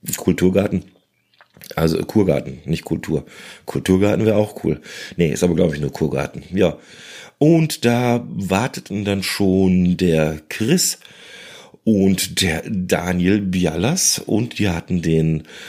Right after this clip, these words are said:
Ralf Meyer auch noch mit im Gepäck. Also das ist, äh, Nebensprechen, Brombeerfalter, äh, was hat der? Krümelschublade, der Ralf hat noch die Flimmerfragen und, äh, meistens immer noch fünf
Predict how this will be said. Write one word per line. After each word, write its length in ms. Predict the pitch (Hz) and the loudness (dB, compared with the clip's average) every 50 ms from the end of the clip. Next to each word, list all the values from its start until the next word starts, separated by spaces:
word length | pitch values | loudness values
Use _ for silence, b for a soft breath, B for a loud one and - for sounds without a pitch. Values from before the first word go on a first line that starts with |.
| B B B | B B B
Ralf 460 | B 98 90 95 87 85 104 90 - - | B 0 2 2 2 0 0 0 0 0
Meyer 380 | 90 90 87 85 71 67 - | 2 2 4 2 2 0 -2
auch 160 | - - - | -4 -4 -4
noch 180 | 82 73 69 - | -4 -6 -6 -6
mit 180 | 73 71 - - | -8 -8 -6 -6
im 140 | - 73 | -8 -8
Gepäck. 420 | - - - - 73 - - - - | -8 -10 -8 -6 -6 -6 -6 -6 -4
Also 320 | - 73 71 71 - 69 | -2 -2 -2 -2 -2 -6
das 220 | - - 78 76 78 | -4 -4 -4 -4 -4
ist, 200 | 73 76 - - | -6 -6 -6 -6
äh, 240 | - 71 69 - - B B B B B B B | -4 -4 -6 -6 -8 B B B B B B B
Nebensprechen, 760 | B 87 87 87 92 90 - - - - 80 78 - 87 80 73 | B 4 4 6 4 2 0 -2 0 0 0 2 2 -2 -2 -2
Brombeerfalter, 1040 | - 87 80 82 82 80 78 76 - - 76 73 76 78 - - 78 76 78 78 78 - - - - - - - - - - | 0 0 0 2 2 2 2 0 -2 -4 -4 -2 -2 -2 -2 0 0 0 0 -2 -6 -10 -14 -16 -16 -16 -18 -20 -20 -14 -8
äh, 320 | - - 78 73 73 76 76 78 87 87 - - | -4 -2 -2 0 -2 -2 -4 -4 -8 -8 -6 -2
was 200 | 90 85 - - | -4 -2 -2 -2
hat 180 | 87 82 - | -4 -2 0
der? 240 | 90 80 78 76 - B B B B B B B B B B B B | 0 0 0 -2 -4 B B B B B B B B B B B B
Krümelschublade, 1200 | - - 139 131 113 95 - 110 101 - 98 95 90 87 87 87 85 - 92 87 87 85 85 85 82 85 85 - _ _ - | 0 2 4 4 4 2 2 0 0 0 2 2 2 2 2 0 0 0 2 2 2 2 2 -2 -4 -6 -12 -16 _ _ -16
der 340 | - - 110 107 98 92 90 | -6 0 2 2 4 4 2
Ralf 260 | 90 92 98 95 - | 2 2 2 0 -2
hat 140 | 90 87 92 | -4 -2 -2
noch 120 | 92 92 | -4 -4
die 120 | - 107 98 | -4 -8 -6
Flimmerfragen 840 | - 110 110 104 98 98 - - - 92 90 87 87 90 90 90 | -2 0 0 2 2 0 -2 -2 -2 0 0 0 0 0 -2 -2
und, 460 | - - 90 92 90 85 - - - | -2 -2 -2 -2 -2 -4 -4 -4 -2
äh, 220 | - 85 82 80 65 | 2 2 2 2 2
meistens 460 | 60 - 78 82 87 - - 85 - - | 0 -2 -2 -2 -2 -2 -4 -6 -4 -2
immer 240 | - 92 87 80 | 0 2 2 2
noch 140 | 82 87 82 | 2 0 -2
fünf 480 | - - - 95 95 90 - - - | -4 -2 0 0 2 0 -2 -6 -10